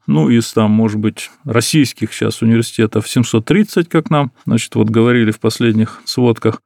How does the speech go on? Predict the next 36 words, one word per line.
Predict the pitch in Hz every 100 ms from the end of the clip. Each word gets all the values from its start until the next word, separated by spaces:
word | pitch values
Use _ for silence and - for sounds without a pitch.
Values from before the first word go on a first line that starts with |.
| -
Из | 156 135
них | 175 247 220 - - -
те | 151
университеты, | 143 127 131 - 135
в | -
которых | 123 123 117
действительно | 110 - 117 113 107 - -
очень | 113 113 120
высокая | 117 - 127 113 110
и |
цитируемая | - 120 147 127 117 117
научная | 120 127 - 131
деятельность, | 135 208 208 120 -
ну, | 135 196
так | 139
где-то, | 131 135 131
может | 120 117
быть, | 117 -
пятьдесят-семьдесят | 120 123 127 - 101 87 - - - _ -
из | 107
них. | 110 107
Это | 151 156
очень | 147 151
небольшой | 131 131 135 110
процент. | - 113 - 202 180 _ _ -
И, | 113
конечно, | 127 175 170 131
здесь | 113 135 - -
как-то | 120 110 120
надо | 123 123 110
принимать | 107 113 117 113 110 151
меры, | 170 185 165 - _ -
развивать | 120 117 123 147 165 156
связи, | - - 135 175 160 151 -
укреплять | - 120 139 147 135 131
между | 139 127 120 123